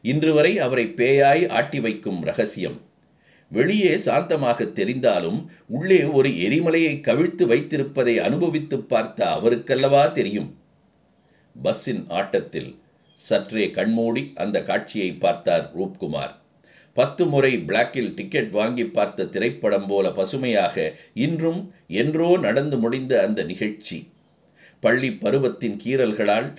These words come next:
பிராண்டல்களாய் ரணமாய் புண்ணாய் வெந்து மனதில் வீக்கமும் வலியும் தந்த அந்த நினைவு காயங்கள்.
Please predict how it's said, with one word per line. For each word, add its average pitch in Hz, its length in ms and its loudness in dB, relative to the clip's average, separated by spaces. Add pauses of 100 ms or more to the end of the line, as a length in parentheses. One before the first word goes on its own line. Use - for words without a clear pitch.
(440)
பிராண்டல்களாய் 117 840 2 (260)
ரணமாய் 113 640 2 (200)
புண்ணாய் 127 540 0 (140)
வெந்து 151 340 2
மனதில் 120 480 -2
வீக்கமும் 117 640 -2
வலியும் 110 500 0
தந்த 107 340 0
அந்த 87 200 -4
நினைவு 113 380 -6 (120)
காயங்கள். 85 640 -4